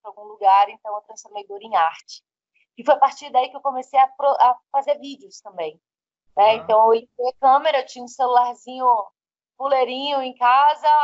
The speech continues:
Speaker 1: era o que eu tinha, mas é, é, é aquela coisa, assim, pega o que você tem, sabe? Pega as ferramentas que você tem, não fica esperando ter. Pega o que tu tem e compartilha, que o mundo precisa disso que você já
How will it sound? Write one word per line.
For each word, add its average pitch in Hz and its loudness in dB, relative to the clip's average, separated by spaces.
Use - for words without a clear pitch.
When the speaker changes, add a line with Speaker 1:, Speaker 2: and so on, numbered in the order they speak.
Speaker 1:
era 262 -2
o 254 -18
que 277 -12
eu 277 -8
tinha, 294 -6
mas 269 -2
é, 277 0
é, 254 2
é 254 0
aquela 269 2
coisa, 226 -8
assim, 240 -20
pega 262 -2
o - -20
que - -20
você 247 -20
tem, 233 -14
sabe? 196 0
Pega 214 -6
as - -16
ferramentas 220 -12
que - -20
você - -20
tem, 214 -8
não 208 -10
fica - -20
esperando 226 -2
ter. 202 -8
Pega 370 2
o - -18
que - -20
tu - -20
tem 240 -4
e 240 -16
compartilha, 226 -6
que - -20
o - -14
mundo 226 -12
precisa 226 -14
disso 196 -18
que - -20
você - -16
já 180 2